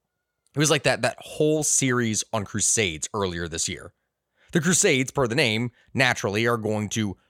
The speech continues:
largely be from a Western Christian perspective. But at that time, I wanted to look at the perspective from different Muslim figures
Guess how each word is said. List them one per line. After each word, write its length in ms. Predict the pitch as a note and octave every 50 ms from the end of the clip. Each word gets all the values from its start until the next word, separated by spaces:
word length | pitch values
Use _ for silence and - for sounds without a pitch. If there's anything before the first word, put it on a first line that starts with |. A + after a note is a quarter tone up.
| _ -
largely 800 | - F#2 G2 G#2+ A2 A2 A#2 B2+ C#3 C#3 C3 A#2+ A2 G#2+ A2+ A#2+
be 280 | A2+ G2+ A2+ A2+ A2 G#2+
from 200 | G#2 - A#2+ G#2+
a 120 | G#2+ A2
Western 440 | G#2 F#2+ G2 F#2+ F#2+ - - G2+ F#2+
Christian 380 | E2+ - F2+ D2 - - F2+ E2
perspective. 500 | - F2 - - A3+ G3+ - A2 F2+ D#2 - _ _ _ - -
But 200 | - C#3+ - - -
at 140 | C#3+ B2
that 180 | - B2+ A2+ -
time, 400 | - - A#3 D4+ A#3+ F3 D3 B2+ - _ _ _ _ -
I 140 | - F#3+ A3
wanted 340 | G#3 G3 G3+ G3+ G3 E3+ D3
to 60 | D#3
look 200 | C3+ C3 B2 -
at 60 | B2
the 40 | -
perspective 540 | - B2+ - - G2+ F#2 - - G2+ G2 -
from 240 | - - G2+ F#2+
different 320 | F#2 F2 F2+ - F#2 F2+ D2+
Muslim 540 | G2 G2 A2+ D3+ G#3 A3+ F#3 F3 D#3 B2+ G#2
figures 460 | - G2 E2 D#2 F2 F2+ F#2+ -